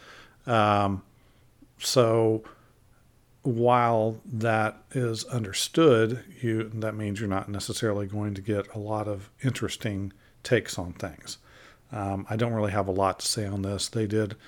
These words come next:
a lot of standard two shots, a lot of, uh, group scenes, a lot of just nothing that, uh, that, that, that popped to the eye. But at the same time, they didn't do anything particularly awful either.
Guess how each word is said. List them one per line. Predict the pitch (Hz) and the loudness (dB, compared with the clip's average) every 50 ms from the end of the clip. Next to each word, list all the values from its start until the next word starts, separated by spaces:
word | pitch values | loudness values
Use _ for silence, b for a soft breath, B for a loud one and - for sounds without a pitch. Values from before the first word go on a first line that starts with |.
| B B B B B - | B B B B B -2
a | 110 | 0
lot | 107 107 104 98 | 2 2 2 2
of | 98 | 0
standard | - - - 110 107 101 107 - - | -2 -4 -4 -4 -2 -2 -2 -4 -4
two | - - 113 104 | -6 -6 -6 -6
shots, | 98 - - 110 98 92 90 90 - - - | -6 -4 -2 0 0 0 -2 -4 -6 -10 -8
a | 101 | -8
lot | 95 90 92 95 92 95 | -6 -4 -2 -2 -2 -2
of, | 92 90 90 87 - - | -4 -6 -6 -8 -8 -8
uh, | 98 98 101 | -8 -8 -8
group | 92 95 107 104 104 98 - | -8 -8 -6 -6 -6 -6 -6
scenes, | - - - 110 98 98 95 95 95 92 | -6 -4 -4 -6 -6 -6 -6 -6 -6 -6
a | 98 95 | -6 -4
lot | 92 95 95 95 92 | -2 -2 -2 -2 -2
of | 95 95 92 90 - - b b b b b b b b b b b b b b _ _ _ _ 131 | -4 -6 -8 -10 -12 -16 b b b b b b b b b b b b b b _ _ _ _ -8
just | 117 123 - - | -6 -6 -4 -2
nothing | 127 120 135 127 131 147 135 135 131 | 0 0 0 0 0 0 0 0 2
that, | 123 120 117 113 - - - | 2 2 2 0 0 -2 0
uh, | 120 117 113 110 110 110 110 B B B B B B B B B B - | 0 2 2 0 -2 -2 -6 B B B B B B B B B B -12
that, | 113 107 107 104 98 92 - - - | -8 -6 -4 -2 -2 -4 -6 -8 -10
that, | - 110 98 87 - - | -8 -6 -6 -6 -8 -10
that | - 104 95 - | -10 -10 -10 -10
popped | - - - 110 95 90 - - - | -8 -4 -2 -2 -2 -4 -8 -14 -14
to | - - | -10 -8
the | 104 104 104 101 | -8 -6 -2 0
eye. | 101 98 95 90 90 90 90 B B B B B B B - | 0 0 0 0 -2 -6 -10 B B B B B B B -2
But | 117 101 | -2 -2
at | 90 | 0
the | 92 | -2
same | - - 117 107 101 | -4 -4 -2 -2 -2
time, | - 127 123 120 107 | 0 0 0 2 0
they | 98 95 | 0 -2
didn't | 95 90 87 87 | -2 -4 -4 -4
do | 98 104 101 | -4 -2 -2
anything | 101 98 92 - 104 92 87 82 82 - _ _ | -4 -4 -6 -6 -6 -8 -8 -10 -12 -16 _ _
particularly | - - 101 - - 110 - - 113 104 92 87 85 | -8 -8 -6 -4 -6 -6 -6 -8 -8 -6 -6 -4 2
awful | 98 113 120 110 - - 92 90 98 | 4 4 4 4 2 -4 -12 -12 -6
either. | 107 117 120 104 92 82 87 | -2 -2 -2 -2 -4 -8 -14